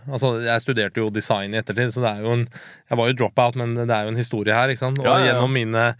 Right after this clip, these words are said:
Speaker 1: jeg lærte jo noen ting de fem åra jeg tok mastergrad i design, men
Speaker 2: Ja.
Speaker 1: det aller meste lærte jeg meg selv, ikke
Speaker 2: Ja.
Speaker 1: sant? Så, og gjennom internett og gjennom det å lese og, og sette meg inn i de fagfeltene jeg trodde var riktig for meg, da.
Speaker 2: Ja, ja.
Speaker 1: Så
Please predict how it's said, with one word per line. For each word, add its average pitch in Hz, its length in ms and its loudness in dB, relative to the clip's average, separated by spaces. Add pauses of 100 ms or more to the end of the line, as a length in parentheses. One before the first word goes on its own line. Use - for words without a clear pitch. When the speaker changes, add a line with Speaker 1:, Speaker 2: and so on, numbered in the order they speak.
(240)
Speaker 1:
jeg 131 120 4
lærte 107 240 -2
jo 147 80 4
noen 113 420 0
ting 110 220 -2
de 110 80 2
fem 107 240 -2
åra 104 240 -2
jeg 104 80 -2
tok 104 220 -6
mastergrad 104 560 -2
i 107 100 -2
design, 117 300 0
men 110 100 -8
Speaker 2:
Ja. 95 140 0
Speaker 1:
det - 140 -10 (100)
aller 123 240 0
meste 117 260 -2
lærte 98 160 0
jeg 98 140 -2
meg 101 100 -4
selv, 113 220 -2 (100)
ikke 107 80 0
Speaker 2:
Ja. 98 60 0
Speaker 1:
sant? 113 200 -2
Så, 120 320 -4
og 117 280 -8
gjennom 117 360 0
internett 117 460 -4
og 131 80 4
gjennom 123 220 0
det 120 100 4
å 117 100 -2
lese 113 280 -2
og, 113 400 0
og 120 40 -4
sette - 200 -2 (100)
meg 104 140 -2
inn 104 100 -8
i 110 60 -2
de 110 180 -2
fagfeltene 95 460 -6
jeg 101 200 -2
trodde 98 200 -6
var 98 100 -2
riktig - 300 -10
for 107 80 -8
meg, 110 180 -6
da. 139 100 -8 (220)
Speaker 2:
Ja, 180 240 2
ja. 262 60 -6 (180)
Speaker 1:
Så 113 560 -2